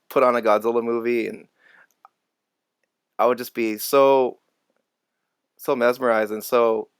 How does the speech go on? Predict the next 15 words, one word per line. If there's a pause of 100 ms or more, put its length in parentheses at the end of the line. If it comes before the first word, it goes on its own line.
(1600)
amazed
by
what (600)
this (220)
giant
monster
that's,
like, (800)
sometimes
he's
a
hero,
sometimes
he's
not,